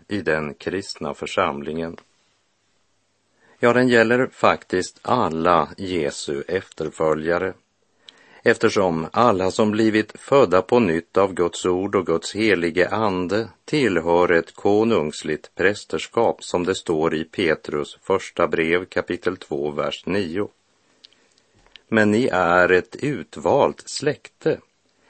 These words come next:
ett konungsligt prästerskap, ett heligt folk,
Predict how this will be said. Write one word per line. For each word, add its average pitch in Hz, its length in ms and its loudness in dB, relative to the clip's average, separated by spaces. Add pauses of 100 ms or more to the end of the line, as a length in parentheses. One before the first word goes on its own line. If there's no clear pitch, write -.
(160)
ett 117 260 2
konungsligt 85 1080 0
prästerskap, 117 960 -4 (540)
ett 107 400 0
heligt 98 760 -2
folk, - 720 -8